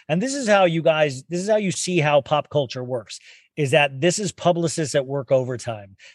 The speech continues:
This is publicists out of touch pushing stories about Kylie Jenner is undisturbed or, or Kylie Jenner looks bothered at. These are stories that are being pushed to make them look good, and they're so out of touch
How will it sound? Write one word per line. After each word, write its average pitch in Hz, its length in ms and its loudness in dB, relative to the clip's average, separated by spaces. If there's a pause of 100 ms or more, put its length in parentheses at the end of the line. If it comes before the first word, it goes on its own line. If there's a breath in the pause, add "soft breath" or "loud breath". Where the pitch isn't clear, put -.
(100)
This 180 160 0
is 226 120 -4
publicists 180 580 0
out 156 220 2
of 165 120 0
touch - 360 2
pushing 185 420 -2
stories 135 640 -4 (340 loud breath)
about 139 440 2
Kylie 175 400 0
Jenner 151 380 0
is 135 180 -4
undisturbed 143 920 -4 (280 soft breath)
or, 165 180 0
or 165 100 0
Kylie 196 340 2
Jenner 170 300 0
looks 151 280 -6
bothered 151 540 4
at. 139 260 2
These 190 200 -6
are 240 100 -2
stories 185 500 -2
that 147 120 -2
are 151 80 -4
being 139 240 -8
pushed - 460 -2 (340 soft breath)
to 170 100 0
make 165 300 2
them 190 200 2
look 156 200 -6
good, 156 320 2
and 143 200 -4
they're 135 120 -4
so 190 360 -2
out 185 140 2
of 143 140 -4
touch - 500 0